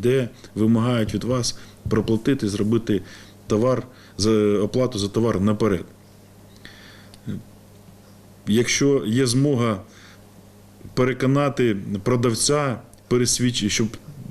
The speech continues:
дійсно пересвідчитися в якості товару і заплатити його при доставці, там, наприклад, якщо це інтернет-мережа, то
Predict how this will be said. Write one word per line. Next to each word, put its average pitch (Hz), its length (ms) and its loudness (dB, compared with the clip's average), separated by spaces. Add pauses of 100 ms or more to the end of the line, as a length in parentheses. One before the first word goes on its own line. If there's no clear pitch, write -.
дійсно 101 540 0
пересвідчитися 110 840 0
в 98 80 -2
якості 123 460 0
товару 123 460 0
і 101 100 0
заплатити 110 600 0
його 107 220 2
при 113 240 -2
доставці, 120 560 0
там, 95 160 -6
наприклад, 92 480 -4 (220)
якщо 98 280 -6
це 92 220 -8
інтернет-мережа, 98 800 -2 (320)
то 98 200 -8